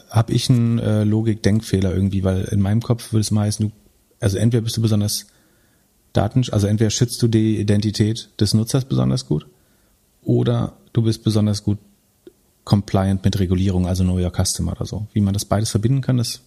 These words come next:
muss man dann auch noch abwarten, äh, bis man das sieht, wie das geht. Also wie die einerseits hohes Maß an Privacy, aber auch hohes Maß an Compliance gewährleistet werden kann.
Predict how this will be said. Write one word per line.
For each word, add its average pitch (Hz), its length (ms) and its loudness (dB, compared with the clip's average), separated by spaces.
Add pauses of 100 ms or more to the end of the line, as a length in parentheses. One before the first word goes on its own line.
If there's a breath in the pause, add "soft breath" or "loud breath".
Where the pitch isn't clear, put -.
(100)
muss 117 240 -2
man 113 100 2
dann 110 80 0
auch 113 100 0
noch - 360 -4
abwarten, 127 680 -2
äh, 123 140 -2
bis - 180 -6
man 131 120 0
das 127 100 -2
sieht, 131 180 -4
wie 120 60 -4
das 120 220 -4
geht. 127 200 -6 (520 loud breath)
Also 113 160 0
wie 110 60 0
die 113 260 0 (200)
einerseits 110 600 -2
hohes 117 200 0
Maß 110 220 0
an 117 100 -2
Privacy, 110 440 -2
aber 104 100 0
auch 110 160 -4
hohes 120 220 0
Maß 117 220 0
an 117 120 0
Compliance 117 580 -2 (640 loud breath)
gewährleistet 117 640 0
werden 120 220 2
kann. 123 260 -2